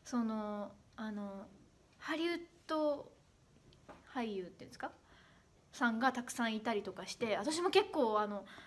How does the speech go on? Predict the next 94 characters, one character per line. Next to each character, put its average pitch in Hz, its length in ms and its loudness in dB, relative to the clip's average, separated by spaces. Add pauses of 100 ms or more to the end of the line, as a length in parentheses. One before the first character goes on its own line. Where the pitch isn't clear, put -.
(200)
映 277 120 4
画 311 120 4
と 302 100 2
か 240 140 2
で、 202 240 0
「あ 349 160 2
ー、 - 20 0
見 392 80 2
て 415 100 6
た 381 140 4
人 370 180 -2
だ」 320 160 8
み 240 140 2
た 214 80 -8
い 185 60 -10
な、 240 80 -8
す 254 160 -2
っ - 20 -2
ご 320 160 2
い 294 60 4
な 254 80 6
ん - 20 2
か 214 80 -2
ミ 240 180 6
ー 277 40 2
ハ 285 140 4
ー 254 40 0
心 254 300 0
が 196 80 -2
く - 100 -12
す - 100 -8
ぐ 208 100 -4
ら 220 80 0
れ 220 140 -2
ち 220 120 -6
ゃ 214 60 0
っ - 20 -10
て、 214 420 -2 (460)
め 240 160 2
ち 311 120 0
ゃ 320 60 6
め 320 160 2
ち 330 160 4
ゃ 302 80 8
写 285 140 -2
真 277 220 2
撮 269 80 0
り 254 100 2
ま 247 120 4
し - 80 -6
た。 - 200 -4 (180)
自 220 160 -4
撮 254 100 6
り 254 120 4
も 247 160 4
し - 40 -4
た 240 140 -4
し、 214 100 -6
撮 240 120 0
っ - 20 -6
て 233 160 -6
も 202 140 -4
も 190 100 -4
ら 190 80 0
っ 190 100 -4
た 196 120 -2
し。 190 340 -6 (400)
で、 233 80 -4
そ 277 120 4
れ 302 100 8
が 311 100 6
め 240 140 6
ち 381 80 8
ゃ 381 40 6
く 392 80 6
ち 403 100 4
ゃ 392 40 8
リ 392 160 8
ア 311 80 10
ル 202 140 -2
で、 208 340 2 (640)
な 320 120 8
ん 349 80 6
だ 254 120 4
か、 220 400 0 (720)
な 254 80 -2
ん 240 40 -2
か 233 120 -8
そ 233 100 -6
の 220 100 -4
写 226 160 -6
真 262 300 2
撮 262 140 -6
っ - 40 -6